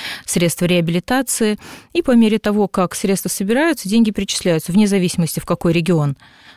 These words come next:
Но так непосредственно, конечно, приходят в основном москвичи, либо люди, которым нужно вернуться домой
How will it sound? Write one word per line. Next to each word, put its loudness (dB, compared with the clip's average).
Но 4
так 0
непосредственно, 0
конечно, 0
приходят 0
в -2
основном 2
москвичи, -2
либо 2
люди, 2
которым 0
нужно 4
вернуться 2
домой 2